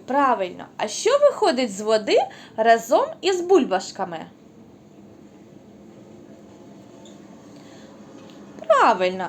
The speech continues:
саме з бульбашками із води виходить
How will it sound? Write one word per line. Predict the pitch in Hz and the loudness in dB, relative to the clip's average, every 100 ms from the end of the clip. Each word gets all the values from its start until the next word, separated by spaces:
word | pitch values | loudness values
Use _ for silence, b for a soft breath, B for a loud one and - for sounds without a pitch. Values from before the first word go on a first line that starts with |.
| - | -12
саме | - 285 285 294 294 - 214 | -6 -2 0 0 -2 -4 -14
з | 196 | -12
бульбашками | 202 240 311 269 196 190 - - 180 180 175 | -8 -2 0 0 -2 -4 -6 -8 -8 -8 -8
із | 208 185 | -8 -8
води | 175 170 160 190 370 640 | -6 -4 -2 0 4 4
виходить | 220 202 180 - - 185 262 302 349 381 | 2 -4 -4 -10 -8 0 2 2 2 0